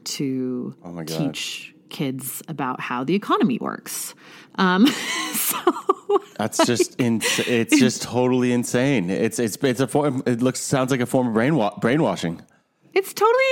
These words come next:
Speaker 1: insane. Yeah. And then, so it's like, I just think it's important for people to realize that when they hear someone who, you know, maybe went to high school during that decade, um, talking about the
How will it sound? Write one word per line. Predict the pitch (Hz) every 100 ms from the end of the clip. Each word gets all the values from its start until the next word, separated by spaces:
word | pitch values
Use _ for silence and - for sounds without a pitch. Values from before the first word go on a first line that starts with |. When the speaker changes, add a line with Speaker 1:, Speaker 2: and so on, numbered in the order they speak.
| 523
Speaker 1:
insane. | 480 539 508 233
Yeah. | 440 -
And | 302 349
then, | 381
so | 381
it's | 392 -
like, | 370 262 -
I | 302
just | 381 381
think | 381
it's | 339 277
important | 233 - 254 269 226
for |
people | 214 208 196 190
to | -
realize | 165 202 330 311 214 165
that | 156 139 143 - - - -
when | 196 190
they | 175
hear | 170 214 220 247
someone | - 185 170 160 151 151 156 156 - - - - -
who, | 196 175 165 160 156 156 151 - - _
you | -
know, | 180 165 156 -
maybe | 180 160 165
went | 165 311
to | 392
high | 262 214
school | 180 175 156
during | 160 143 143 143
that | 135 127 - - - - - -
decade, | 160 165 - 120 117 151 196 214 - - _
um, | 180 170 160 156 151 151 - 208 _ -
talking | - 170 214 233 190 175
about | 165 147 139 139 - -
the | 156 165 156